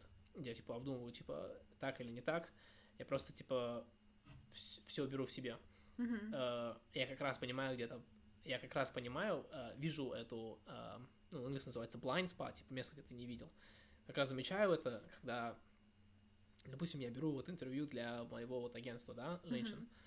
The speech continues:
Speaker 1: А, как вообще можно анализировать человека, чтобы, типа, понимать его подсознательно, и потом, э, женщины, они просто влюбляются в тебя, когда ты это делаешь,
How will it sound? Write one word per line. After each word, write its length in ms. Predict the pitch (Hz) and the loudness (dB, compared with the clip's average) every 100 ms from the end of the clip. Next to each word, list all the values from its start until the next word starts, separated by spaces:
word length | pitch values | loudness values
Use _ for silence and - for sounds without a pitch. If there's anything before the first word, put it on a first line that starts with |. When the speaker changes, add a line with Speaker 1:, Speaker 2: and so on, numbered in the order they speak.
| - - - - - - - - | -18 -20 -20 -20 -20 -20 -12 0
Speaker 1:
А, 560 | 135 131 123 120 - - - - - - - - - - - - - - - - - - | 2 4 4 0 -4 -14 -20 -20 -20 -20 -20 -20 -20 -20 -20 -20 -20 -20 -18 -18 -12 2
как 200 | 170 208 | 4 4
вообще 280 | 196 156 | 2 2
можно 380 | 131 131 127 127 | 2 2 2 0
анализировать 500 | 120 120 123 139 123 | -2 -2 -2 -2 -4
человека, 280 | - 139 170 | 0 0 0
чтобы, 160 | - 113 | -2 -6
типа, 140 | 117 | -6
понимать 380 | - 120 117 120 | -2 -2 -2 -2
его 280 | 147 170 175 - - - | -4 -4 -4 -12 -14 -10
подсознательно, 560 | - 131 120 117 - | -6 -4 -4 -6 -10
и 80 | - | -10
потом, 340 | - 139 131 117 | -4 0 0 -2
э, 320 | - - 151 | -8 -10 -2
женщины, 320 | 139 131 117 | 0 0 -4
они 100 | 117 | -4
просто 220 | 123 - | -4 -4
влюбляются 400 | 123 127 - - | -6 -6 -6 -10
в 40 | - | -10
тебя, 140 | - | -10
когда 140 | - - | -8 -10
ты 60 | 143 | -8
это 100 | 143 | 2
делаешь, 440 | 170 160 127 | 4 4 2